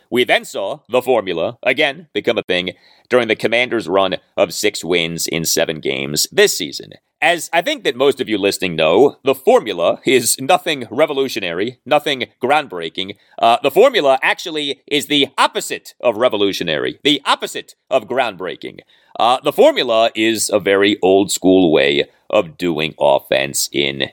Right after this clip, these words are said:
the N F L. But given Washington's subpar quarterback play in each of the last two seasons, and given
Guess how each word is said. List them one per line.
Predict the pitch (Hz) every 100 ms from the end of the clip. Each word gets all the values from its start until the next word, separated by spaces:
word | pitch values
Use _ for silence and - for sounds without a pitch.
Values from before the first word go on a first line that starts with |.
| -
the | 82 -
N | 69
F | 71 80 -
L. | 247 131 _ _ _
But | 110 175 - 135
given | 233 269 220
Washington's | 131 143 147 135 110 123 110
subpar | - - 85 107 98
quarterback | - 107 95 82 73 69
play | - 80 64 55 - _ -
in | 113
each | 117 98
of | 98
the | 90
last | 90 78 -
two | 60
seasons, | 58 - 62 58 67 78 104 -
and | 131 117
given | 151 208 165 127